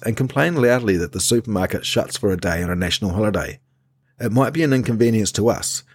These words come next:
but it's an impossible dream for so many to have access to a surplus of food in a safe, convenient location available nearly every day of the year.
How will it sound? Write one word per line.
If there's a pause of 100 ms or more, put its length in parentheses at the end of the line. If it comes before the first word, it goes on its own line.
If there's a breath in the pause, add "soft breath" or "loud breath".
(160 soft breath)
but
it's
an
impossible
dream
for
so
many
to
have
access
to
a
surplus
of
food
in
a
safe,
convenient
location (140 soft breath)
available
nearly
every
day
of
the
year.